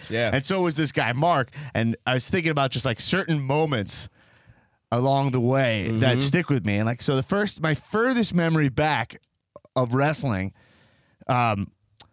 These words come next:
Speaker 2: is, uh, of him is that he had one of the Atom Bomb bombs.
Speaker 1: Really?
Speaker 2: The merch.
Speaker 1: Yeah.
Speaker 2: Which is just, like, a Nerf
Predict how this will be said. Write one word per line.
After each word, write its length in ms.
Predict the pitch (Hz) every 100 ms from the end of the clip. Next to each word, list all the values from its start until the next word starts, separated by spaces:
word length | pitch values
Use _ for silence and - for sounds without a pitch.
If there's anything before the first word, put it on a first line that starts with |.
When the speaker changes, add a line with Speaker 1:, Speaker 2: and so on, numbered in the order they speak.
| _ _ _
Speaker 2:
is, 320 | 127 135 127 123
uh, 300 | 120 110 107
of 300 | 127 131 120
him 200 | 139 135
is 80 | 120
that 140 | 120
he 300 | - - 208
had 520 | 175 156 147 127 107 113 -
one 200 | 131 147
of 120 | 143
the 140 | 127 120
Atom 340 | 127 127 123
Bomb 600 | 117 113 110 107 104 101 -
bombs. 560 | - 113 95 - - - - -
Speaker 1:
Really? 340 | 107 120 113
Speaker 2:
The 120 | 170
merch. 500 | 165 151 85 - - -
Speaker 1:
Yeah. 220 | 110 123
Speaker 2:
Which 100 | 110
is 140 | 98 175
just, 120 | 165
like, 140 | 165
a 80 | 160
Nerf 480 | 147 147 160 -